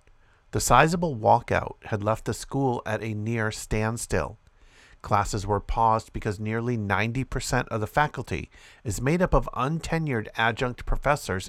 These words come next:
and lecturers. The school had also been facing a lawsuit from irate parents who had threatened to withhold payment or force their children to transfer to other institutions.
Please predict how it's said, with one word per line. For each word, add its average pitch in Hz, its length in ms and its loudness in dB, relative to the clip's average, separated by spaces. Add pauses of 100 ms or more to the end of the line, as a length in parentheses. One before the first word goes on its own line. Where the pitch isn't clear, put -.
and 113 180 -4
lecturers. 98 800 -4 (560)
The 98 80 -6
school 107 380 0
had 107 120 0
also 104 280 2
been 104 160 -2
facing 113 360 -2
a 104 60 0
lawsuit 110 560 0
from 110 220 -4
irate 127 420 0
parents 147 640 -2 (340)
who 120 120 2
had 104 120 0
threatened 160 360 -2
to 180 100 -4
withhold 139 420 0
payment 143 480 2 (320)
or 117 140 0
force 170 400 0
their 170 160 0
children 151 380 0
to 120 100 -4
transfer 131 560 -4
to - 200 -4
other 120 200 0
institutions. - 1160 -6